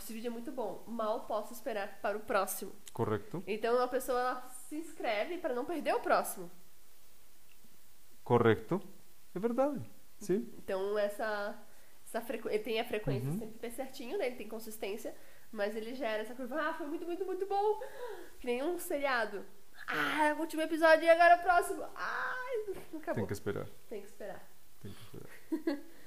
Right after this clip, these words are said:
Speaker 1: Não
Speaker 2: Não
Speaker 1: que
Speaker 2: tem
Speaker 1: ele
Speaker 2: como.
Speaker 1: deixe algum teaser, né, do próximo vídeo, mas gera essa expectativa. "Meu, esse cara é maluco, o que que ele
Speaker 2: Aham.
Speaker 1: fez? O que ele vai fazer no próximo, né? Quero
Speaker 2: Sim.
Speaker 1: ver."
Speaker 2: Mas, eh, o vídeo que eu mais gostei foi a, a, o circuito do,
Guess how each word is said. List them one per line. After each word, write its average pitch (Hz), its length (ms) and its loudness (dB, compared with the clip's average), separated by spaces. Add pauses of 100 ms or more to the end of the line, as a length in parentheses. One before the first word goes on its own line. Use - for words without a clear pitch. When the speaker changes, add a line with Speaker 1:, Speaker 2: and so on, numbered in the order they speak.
(140)
Speaker 1:
Não 247 140 4
Speaker 2:
Não - 80 4
Speaker 1:
que 381 60 -2
Speaker 2:
tem - 100 2
Speaker 1:
ele - 80 -2
Speaker 2:
como. 269 100 6
Speaker 1:
deixe 381 160 2
algum 294 240 -2
teaser, 262 540 -6
né, 311 260 -4
do 208 80 -6
próximo 240 460 -2
vídeo, 220 260 -4
mas 180 240 -6
gera 214 300 -4
essa 247 160 -8
expectativa. 226 560 -10
"Meu, 220 380 -4
esse - 100 -10
cara 208 180 -8
é - 20 -8
maluco, 214 320 -4
o 208 60 -8
que - 120 -10
que 160 40 -6
ele 131 80 2
Speaker 2:
Aham. 113 140 6
Speaker 1:
fez? 190 180 4
O 202 40 -4
que 285 100 -4
ele 269 100 -2
vai 254 80 -2
fazer 285 180 -2
no 262 80 -2
próximo, 214 440 -4
né? 214 280 -4
Quero 107 200 4
Speaker 2:
Sim. 95 60 4
Speaker 1:
ver." - 260 -4 (580)
Speaker 2:
Mas, 120 220 4
eh, 120 400 8
o 135 80 6
vídeo 135 280 6
que 151 120 0
eu 131 80 8
mais 131 240 4
gostei 156 320 0
foi 156 200 4
a, 139 440 8
a, 107 600 4 (520)
o 117 100 0
circuito 117 560 0
do, 95 460 0